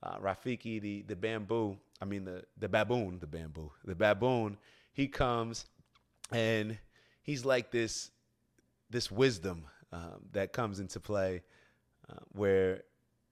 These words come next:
you know, of course, he was very good friends with Mufasa, and he's trying to knock some sense into Simba so Simba can understand, like, this is your purpose. He wants to show him in the water, like, you are your father.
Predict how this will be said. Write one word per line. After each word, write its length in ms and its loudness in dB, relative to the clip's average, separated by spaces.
you 100 -8
know, 60 -6
of 100 -10
course, 280 -2
he 100 -4
was 140 -4
very 260 0
good 160 -6
friends 320 -8
with 100 -10
Mufasa, 680 -4
and 280 -8
he's 200 -10
trying 280 -6
to 60 -6
knock 320 -6
some 180 -10
sense 540 -10
into 680 -6
Simba 640 -4
so 180 -8
Simba 320 -4
can 160 -8
understand, 680 -6
like, 180 -8
this 180 -8
is 140 -8
your 100 -4
purpose. 540 -8
He 100 -10
wants 240 -2
to 80 -6
show 340 4
him 180 0
in 80 -4
the 60 -2
water, 400 2
like, 200 -2
you 240 -2
are 120 6
your 160 -4
father. 460 -4